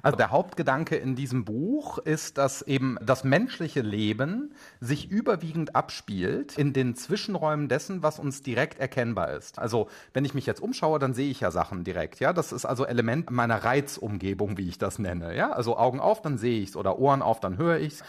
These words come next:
Ich spüre, wie ich auf einem Stuhl sitze. Das ist einfach die direkte, mir zugängliche Gegenwart.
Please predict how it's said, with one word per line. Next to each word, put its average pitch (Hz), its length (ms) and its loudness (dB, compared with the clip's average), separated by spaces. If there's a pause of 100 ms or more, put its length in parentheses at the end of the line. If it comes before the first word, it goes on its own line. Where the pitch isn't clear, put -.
(160)
Ich 123 140 -4
spüre, 165 380 0
wie 123 80 0
ich 113 100 -4
auf 101 180 -2
einem 98 220 4
Stuhl 156 260 -2
sitze. 135 320 0
Das 123 200 2
ist 156 100 -2
einfach 135 360 0
die 139 180 -6
direkte, 135 480 2
mir 143 260 4
zugängliche 127 540 -2
Gegenwart. 90 520 0